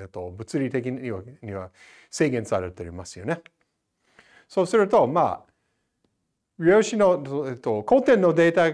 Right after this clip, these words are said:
が、と、普通の、の光点力学と、と、光点の光だと、とか、光点の工学と、とかについては、それが、が、と、光点のデータ処理と、とかによる光点通信に、には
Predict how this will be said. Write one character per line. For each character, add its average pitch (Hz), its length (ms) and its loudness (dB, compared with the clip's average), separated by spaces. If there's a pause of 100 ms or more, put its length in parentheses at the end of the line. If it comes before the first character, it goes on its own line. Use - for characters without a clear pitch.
が、 135 300 0 (100)
と、 92 300 -14
普 - 260 -10
通 180 200 -8
の、 180 140 0
の 156 400 0 (180)
光 165 260 2
点 156 720 -2
力 135 320 -4
学 131 360 0
と、 120 180 -2
と、 92 400 -4 (100)
光 127 220 -2
点 127 500 -2
の 92 200 -6
光 113 560 -4
だ 104 160 -8
と、 113 160 -10
と 98 160 -12
か、 92 240 -10 (100)
光 120 180 -6
点 117 280 -6
の 101 160 -10
工 147 200 0
学 127 200 0
と、 - 180 -2
と 131 160 -4
か 151 180 -2 (380)
に 120 120 -8
つ 185 120 -8
い 170 60 -6
て 220 80 2
は、 180 100 4
そ 143 140 -2
れ 123 80 2
が、 117 160 -4
が、 101 320 -8 (100)
と、 95 320 -12 (480)
光 156 240 2
点 156 260 0
の 151 360 -6
デ 120 260 -2
ー 120 60 -10
タ 110 140 0
処 127 220 0
理 113 120 0
と、 104 180 -6
と 101 160 -6
か 90 140 -10
に 92 60 -16
よ 92 120 -14
る 101 300 -16
光 120 180 -8
点 117 400 -8 (320)
通 202 180 -2
信 127 440 -2
に、 104 300 -14
に 90 40 -12
は 90 240 -12